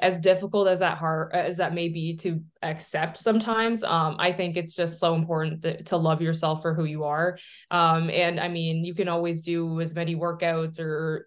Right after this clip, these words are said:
be on as many diets as you wanna be on, but, um, I promise you, even when you have the body that you, you <laughs> want,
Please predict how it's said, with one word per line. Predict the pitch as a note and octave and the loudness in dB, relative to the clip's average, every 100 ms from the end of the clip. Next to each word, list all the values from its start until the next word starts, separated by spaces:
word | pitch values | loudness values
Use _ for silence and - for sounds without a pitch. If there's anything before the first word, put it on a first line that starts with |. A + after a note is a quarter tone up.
| D#3+ | -8
be | F#3 F3 | 2 4
on | E3+ | 4
as | E3+ E3+ | 2 0
many | E3 E3 | 0 0
diets | D#3+ D3 D#3 D#3 D#3+ | 0 0 0 0 -4
as | E3 | -4
you | E3+ | -2
wanna | D#3 D#3 | -2 -2
be | D#3 D#3 | -2 0
on, | D#3+ F3+ F3 | 0 0 2
but, | E3 D#3+ - - - | 0 0 -8 -20 -2
um, | E3 D3+ D3+ | 0 0 0
I | F3 | 0
promise | F3+ F3 D#3+ E3 E3 | 2 2 2 0 -2
you, | E3+ | -4
even | E3+ E3+ E3 | -2 0 0
when | E3+ | 0
you | E3+ D#3+ | 0 -2
have | D3 D3+ D#3 | -2 -4 -4
the | |
body | D#3+ D#3 D#3 D#3+ | -4 -2 -2 -2
that | D#3 D3+ - | -4 -6 -6
you, | - E3+ E3 D#3+ D#3 | -6 -2 0 2 0
you | E3+ E3+ | -2 -2
<laughs> | |
want, | E3 E3+ F3+ G3+ F3 D#3+ E3 G3 - | 0 -2 0 4 6 6 4 2 -6